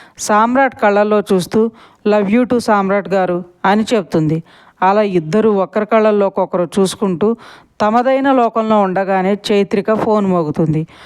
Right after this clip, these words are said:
ఇద్దరు ఫోన్ సౌండ్కి తేరుకుని టేబుల్ మీద ఉన్న ఫోన్ తీసుకుని చూస్తాడు. సామ్రాట్, చూస్తాడు సామ్రాట్.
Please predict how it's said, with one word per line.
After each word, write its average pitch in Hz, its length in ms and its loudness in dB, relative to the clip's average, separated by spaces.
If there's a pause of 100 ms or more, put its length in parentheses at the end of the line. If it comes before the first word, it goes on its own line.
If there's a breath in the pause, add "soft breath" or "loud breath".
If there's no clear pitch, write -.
(260 loud breath)
ఇద్దరు 202 360 0
ఫోన్ 214 340 -2
సౌండ్కి 202 420 -2
తేరుకుని 208 600 0 (1160 loud breath)
టేబుల్ 269 280 2
మీద 277 240 2
ఉన్న 233 280 2
ఫోన్ 220 360 0
తీసుకుని 226 460 0
చూస్తాడు. 185 640 -2 (360 loud breath)
సామ్రాట్, 233 800 0 (680 soft breath)
చూస్తాడు 240 680 0
సామ్రాట్. 190 540 -2